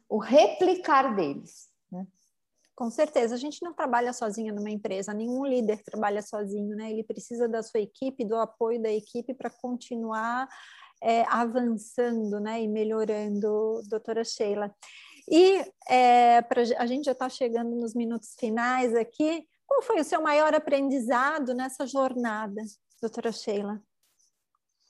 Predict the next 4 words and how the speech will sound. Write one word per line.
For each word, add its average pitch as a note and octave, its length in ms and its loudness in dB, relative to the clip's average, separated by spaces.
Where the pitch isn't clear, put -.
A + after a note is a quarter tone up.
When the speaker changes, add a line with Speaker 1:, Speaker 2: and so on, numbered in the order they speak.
Speaker 1:
O B3 60 -18
maior C4+ 420 4
aprendizado F#3+ 1400 0
foi G3 1000 -2